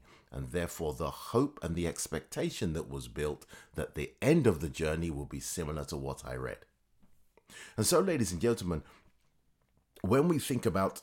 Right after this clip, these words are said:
um, when you think about purpose and you think about the Word of God, I want you to be reassured. I want you to be reassured that God is in control. One last thing that I want to talk about on the back of what I just said as well, and let's just tie,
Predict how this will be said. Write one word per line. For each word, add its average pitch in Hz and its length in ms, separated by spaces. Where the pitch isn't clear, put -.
um, 92 280
when 95 200
you 87 140
think 175 320
about 85 380
purpose 98 400
and 78 180
you 73 60
think 120 300
about 90 260
the 73 80
Word 73 280
of 67 100
God, 67 220
I 90 80
want 87 500
you 101 80
to - 120
be 71 240
reassured. 69 760
I 98 60
want 139 260
you 180 60
to 110 100
be 82 200
reassured 82 640
that 69 180
God 82 180
is 69 140
in 69 100
control. 67 440
One 127 320
last 107 300
thing 80 120
that 67 120
I 69 40
want 76 220
to - 100
talk 85 180
about 65 240
on 127 140
the 123 60
back 147 260
of 85 140
what 90 120
I 78 100
just 80 280
said 76 200
as 69 120
well, 76 240
and 101 100
let's 131 120
just - 220
tie, 107 200